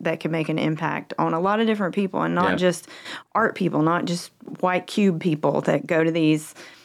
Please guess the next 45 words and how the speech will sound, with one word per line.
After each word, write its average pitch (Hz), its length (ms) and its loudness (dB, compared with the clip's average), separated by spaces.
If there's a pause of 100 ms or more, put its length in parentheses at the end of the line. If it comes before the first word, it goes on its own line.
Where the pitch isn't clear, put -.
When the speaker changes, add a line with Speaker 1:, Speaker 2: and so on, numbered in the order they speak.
(180)
Speaker 1:
you 180 140 0
know, 160 220 2
gallery 185 480 0
openings. 156 600 0 (200)
When 180 180 4
you 185 80 2
have 185 280 0
art 170 300 2
that's 180 200 -4
in 175 100 -2
an 170 80 -2
apartment 202 440 -2
complex 160 600 -2
or 160 140 -2
in 170 120 -2
a 165 60 -4
corporate 170 400 0
space, 170 480 0 (160)
lots 180 480 -2
of 180 60 -2
different 160 280 0
people 156 260 -4
walk - 200 -2
by 76 160 -2
Speaker 2:
Yeah, 104 120 2
Speaker 1:
and 98 60 -4
see - 120 -8
it - 100 0
Speaker 2:
yeah. 95 100 0
Speaker 1:
every 156 220 -2
day. 180 240 2
So - 160 -6
it 156 200 -2
creates 170 400 0
different 170 460 0
types - 340 -4
of - 100 -8
conversations. - 760 -4
Speaker 2:
I 98 60 -2
love 101 220 2
that. 76 180 -4 (240)
Speaker 1:
Mm-hmm. 185 420 4 (680)
Speaker 2:
I 104 100 0
love 101 220 2
that. 76 240 -2